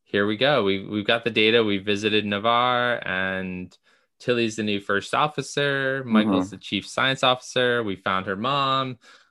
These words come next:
Speaker 1: We've met the Vulcans and Romulans of Navarre. Uh, I mean, there's just a lot in there. Um,
Speaker 2: Yeah.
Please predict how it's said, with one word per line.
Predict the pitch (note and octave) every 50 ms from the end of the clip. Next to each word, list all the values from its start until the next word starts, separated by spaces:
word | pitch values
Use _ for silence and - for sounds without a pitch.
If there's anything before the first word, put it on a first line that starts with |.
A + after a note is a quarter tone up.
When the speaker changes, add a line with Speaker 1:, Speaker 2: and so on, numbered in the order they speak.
| _ _ -
Speaker 1:
We've | G2 G2 F#2+
met | G#2 G2+ G2 F#2+ F#2 - _ _ _ _ _ _ _ _
the | - G2
Vulcans | G2 A#2 A#2+ A#2 - - A2+ A2 G#2+
and | G#2+ F#2+
Romulans | G#2+ B2 C3 C#3 C#3 C3+ C3 C3 C3 C3 C3 A#2
of | A#2 G2 F#2 F#2+
Navarre. | F#2+ F#2+ F#2+ B2 D3 D3+ C#3+ C#3 C#3 C#3 C3+ C3+ C3 C3 C3 C3 - _ _ _ _ _ _ _ _ _ _ _ _ -
Uh, | - G#2 G#2 G#2+ G#2+ G2+ G2+ F#2+ - - _ _ _ _ _ _ _ _ _ -
I | G#2+
mean, | G#2+ G#2 G2+ G2 F#2 F2+ F2+ - _ _ _ _ _ _ _ _ _ _ _ _ _ _ _ _ -
there's | - D3+ D3+ -
just | - F2 -
a | F#2
lot | F2+ E2+ F#2 G2 G2+ G#2+ A2+
in | A#2+ C3 B2+
there. | A2 G2 F#2 F#2 F2+ F#2+ G#2+ - -
Um, | G2 G2+ G2 F#2+ F#2+ F#2 F#2 F#2+
Speaker 2:
Yeah. | G#2 F#2+ E2+ E2